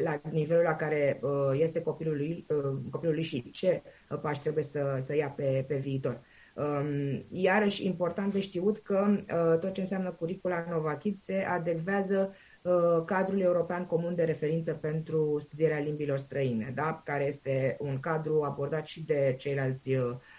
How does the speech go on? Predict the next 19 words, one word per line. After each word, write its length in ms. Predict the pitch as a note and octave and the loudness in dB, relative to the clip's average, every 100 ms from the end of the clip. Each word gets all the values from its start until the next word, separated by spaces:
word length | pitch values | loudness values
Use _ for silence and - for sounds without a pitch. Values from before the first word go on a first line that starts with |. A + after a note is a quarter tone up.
| - | -16
uh, 260 | - C#3 B2+ | -4 0 0
celelalte 380 | C3 D3 C#3+ C3 | 0 0 0 0
școli 440 | B2+ - E3+ E3+ | -2 2 2 4
online 400 | D#3+ D#3 D3 D3+ | 4 2 0 0
și 360 | D3+ - C#3 C#3 | -2 -4 -4 -4
celelalte 380 | C#3 C#3 C#3 C3+ | -2 -2 0 -2
școli 520 | C3 - C#3+ C#3 C3 | -4 -2 0 2 0
de 180 | C3 C3 B2+ | 0 -2 0
limbă 220 | C3 B2+ | 0 -2
engleză. 340 | B2 A#2+ A#2 | -2 -4 -4
Deci, 300 | A2+ C#3 C3+ | -4 -4 -2
uh, 220 | D3+ C#3+ C#3 - - D3 D3+ | 0 0 -2 -8 -10 -4 0
chiar 160 | F3+ | 0
dacă 420 | F#3 F#3 F#3 E3 D#3+ | 0 0 4 6 6
vorbim 280 | D3+ D#3+ E3+ | 2 0 -2
de 60 | D#3 | 0
un 180 | D3+ | 0
sistem, 520 | C#3+ C#3+ C3+ D3+ D3 C#3+ | -2 -6 -2 -2 -2 -2
uh, 140 | B2+ | -2